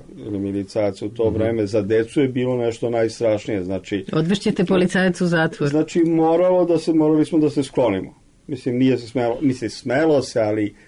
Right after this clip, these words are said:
Speaker 1: nije bilo zgodno, jer su bili oni opasni, znaš, uštinete onako tajno i onda to boli strašno, znaš, kad si klinac. Ne smeš da se penjaš, recimo, po nekim tamo građevinskim mašinama gde smo mi volili da se igramo. Znači, nije bilo baš,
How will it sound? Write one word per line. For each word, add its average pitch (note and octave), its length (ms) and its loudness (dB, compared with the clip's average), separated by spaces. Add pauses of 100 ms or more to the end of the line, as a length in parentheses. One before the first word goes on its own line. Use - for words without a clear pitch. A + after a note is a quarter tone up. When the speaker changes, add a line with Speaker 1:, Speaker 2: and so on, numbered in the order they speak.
(160)
Speaker 1:
nije C3+ 220 2
bilo C#3+ 280 4
zgodno, C3+ 340 2
jer B2 100 0
su - 100 -12
bili C3 180 0
oni C3+ 160 2
opasni, C3+ 440 0
znaš, A#2 180 -6
uštinete B2 520 0
onako A2 260 -2
tajno A#2+ 460 0 (380)
i A#2 100 -2
onda B2 280 0
to B2+ 100 -2
boli A#2 400 2
strašno, A#2 480 0
znaš, F#2+ 180 -4
kad G2+ 180 -6
si G#2 120 -8
klinac. F#2 260 -4 (320)
Ne G#2+ 140 0
smeš A2 180 -2
da G#2+ 100 0
se G#2 140 -8
penjaš, G2+ 400 -2
recimo, G2 340 -4
po G2 140 -8
nekim F2+ 340 -6 (440)
tamo G2+ 340 -2
građevinskim G2+ 680 0
mašinama G#2 580 0
gde F#2+ 120 -4
smo G#2 160 -10
mi G2 100 -4
volili G2+ 280 -4
da G2+ 120 -6
se - 140 -10
igramo. - 180 -8
Znači, C3+ 200 -6
nije F#3 340 -2
bilo F#3 240 0
baš, D#3+ 200 0